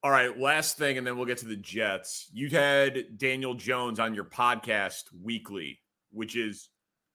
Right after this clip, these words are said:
a cool thing. That's, that, that's just, that's an interesting spot to talk to a starting N F L quarterback every week.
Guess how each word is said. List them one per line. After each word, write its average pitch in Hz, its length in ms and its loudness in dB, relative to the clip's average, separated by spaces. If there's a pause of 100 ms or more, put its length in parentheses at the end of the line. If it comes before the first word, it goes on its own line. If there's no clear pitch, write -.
a 131 60 -4
cool 160 340 2
thing. 104 380 0 (300)
That's, - 440 0 (480)
that, 117 320 -4
that's 120 200 -2
just, 117 200 -8 (100)
that's 117 180 -4
an 131 80 -2
interesting 139 580 -4
spot - 460 2
to 117 80 -14
talk 123 320 -2
to 120 120 -6
a 107 40 -8
starting 120 380 -4
N 117 80 -4
F 113 140 -6
L 110 100 0
quarterback 107 680 -2 (520)
every 123 300 0
week. 104 420 -4